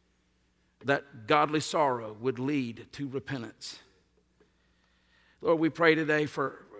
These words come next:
for people here who have lost their mothers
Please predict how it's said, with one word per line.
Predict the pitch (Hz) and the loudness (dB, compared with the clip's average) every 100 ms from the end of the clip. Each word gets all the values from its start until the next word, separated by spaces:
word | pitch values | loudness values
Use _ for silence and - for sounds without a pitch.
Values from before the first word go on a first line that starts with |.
| 113 - _ _ _ _ _ _ | -20 -20 _ _ _ _ _ _
for | - 139 | -8 -6
people | 127 - 185 190 170 | -6 -6 -6 -2 -4
here | 123 190 180 185 | 2 4 6 4
who | 151 165 | 0 -2
have | 139 127 | -4 -4
lost | 131 147 - - | -2 -2 -2 0
their | 139 | 0
mothers | 147 156 120 113 - | 0 -2 -4 -10 -12